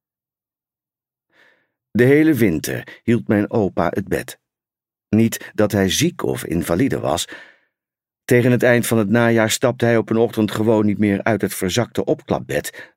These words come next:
dat een groot deel van het bedompte huiskamertje in beslag nam.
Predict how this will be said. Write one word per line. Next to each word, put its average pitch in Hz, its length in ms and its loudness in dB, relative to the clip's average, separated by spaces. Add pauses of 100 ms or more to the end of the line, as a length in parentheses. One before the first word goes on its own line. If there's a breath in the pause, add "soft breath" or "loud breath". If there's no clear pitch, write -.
dat 95 180 -2
een 95 140 0
groot 104 380 0
deel 95 260 2
van 85 160 -4
het 85 120 -2
bedompte 87 640 -2 (140 loud breath)
huiskamertje 73 840 -2
in 65 100 -4
beslag 65 420 -4
nam. 64 300 -6